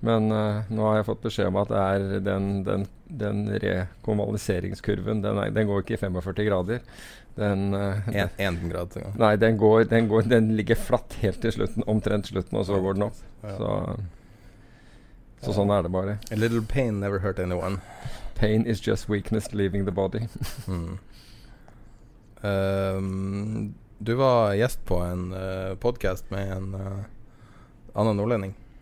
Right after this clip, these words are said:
Speaker 1: Ja, det er helt riktig. Eh, Kristoffer Vonheim heter han, og podcasten heter Byn by Northern Norway. Og, men det slo,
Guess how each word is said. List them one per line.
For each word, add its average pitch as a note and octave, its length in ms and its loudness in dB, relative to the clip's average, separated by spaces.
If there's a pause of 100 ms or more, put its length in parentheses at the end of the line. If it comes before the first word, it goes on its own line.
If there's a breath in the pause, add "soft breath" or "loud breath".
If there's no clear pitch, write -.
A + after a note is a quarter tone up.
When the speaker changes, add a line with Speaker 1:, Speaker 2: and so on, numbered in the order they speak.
(140)
Speaker 1:
Ja, C#3+ 180 6
det F3+ 80 2
er D#3 80 4
helt D3 100 -2
riktig. C#3+ 260 2
Eh, C3 460 2
Kristoffer C3 420 0
Vonheim C3 460 2
heter C3 240 2
han, A2+ 260 4
og G#2+ 480 0
podcasten G#2 920 -2
heter F#2+ 400 0
Byn G#2+ 460 2
by F#2+ 440 -2
Northern F#2 340 2
Norway. F2+ 340 0 (600 loud breath)
Og, A2 440 2
men A#2 220 6
det C#3+ 100 8
slo, A2+ 300 2